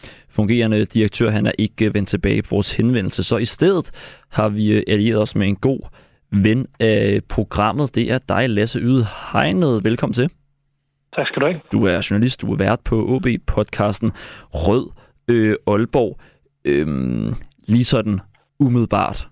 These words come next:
Speaker 1: hvad er din, øh, reaktion på den her, øh, børsmeddelelse, der kom i dag?
Speaker 2: Ja,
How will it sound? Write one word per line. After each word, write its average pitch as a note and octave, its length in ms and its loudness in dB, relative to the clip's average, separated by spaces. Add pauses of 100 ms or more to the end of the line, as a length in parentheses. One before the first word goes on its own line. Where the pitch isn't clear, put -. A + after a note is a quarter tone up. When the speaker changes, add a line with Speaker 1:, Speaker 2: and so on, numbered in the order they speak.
(320)
Speaker 1:
hvad A2 140 2
er G#2 80 2
din, G2+ 240 -2
øh, G2+ 100 2
reaktion G2 480 0
på A2 80 0
den G#2 100 2
her, G2+ 400 -2
øh, C#2 500 -2
børsmeddelelse, G2 680 0
der F2+ 60 2
kom G2+ 180 -2
i F#2+ 40 -2
dag? A2 140 0 (1200)
Speaker 2:
Ja, G#2 420 -2